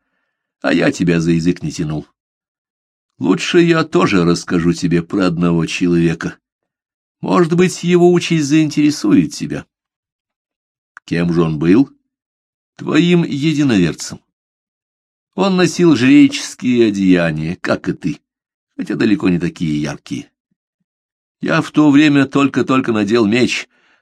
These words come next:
а он был уже стар. Его приютили наши соседи, венные из рода серого пса.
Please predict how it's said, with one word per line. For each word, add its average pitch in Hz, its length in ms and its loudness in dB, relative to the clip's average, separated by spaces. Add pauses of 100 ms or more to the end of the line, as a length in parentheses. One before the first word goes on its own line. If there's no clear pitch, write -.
(120)
а - 180 -4
он 113 100 0
был 90 120 2
уже 76 180 -4
стар. - 480 -8 (880)
Его 180 240 0
приютили 175 520 0
наши 160 340 0
соседи, 135 560 0
венные 78 840 -2
из 76 180 -6
рода 92 300 0
серого 78 440 -6
пса. - 340 -8